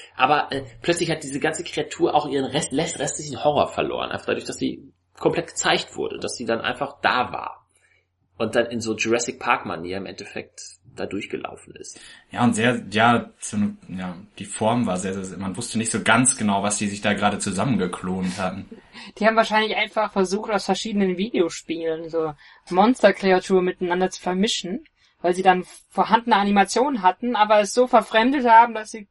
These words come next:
Speaker 3: wegen Copyright, äh, Verletzungen nicht verklagt wurden. So wirkt
Speaker 1: Mhm.
Speaker 3: es irgendwie. Aber ich finde auch, dass... dass
Speaker 2: Ich wäre bereit, dieser Theorie zu glauben, weil es sieht wirklich so etwas aus wie,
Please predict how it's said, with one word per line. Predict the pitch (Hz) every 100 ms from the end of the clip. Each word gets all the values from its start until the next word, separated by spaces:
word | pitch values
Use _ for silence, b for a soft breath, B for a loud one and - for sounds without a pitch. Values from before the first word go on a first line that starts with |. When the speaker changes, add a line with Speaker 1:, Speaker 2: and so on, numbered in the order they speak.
| _
Speaker 3:
wegen | 190 202 202
Copyright, | 196 214 226 190 190 185 190 -
äh, | 180 180
Verletzungen | 190 185 185 190 180
nicht | 175
verklagt | - - 208 196 180
wurden. | 151 143 - B B B B B B B _ _
So | 185 196
wirkt | 240 254
Speaker 1:
Mhm. | 262
Speaker 3:
es | 170
irgendwie. | 160 160 160
Aber | 180 190 190 - b b
ich | - -
finde | 233 226
auch, | 254
dass... | 202 190 -
dass | 208
Speaker 2:
Ich | 202 - 131
wäre | 160
bereit, | 156 147 180
dieser | 180 160
Theorie | 151 151 143 165
zu | 120
glauben, | 113 127 120
weil | 104
es | 113
sieht | 120 98
wirklich | 120 131 107
so | 110
etwas | 101 104
aus | 95 101 101 104
wie, | 95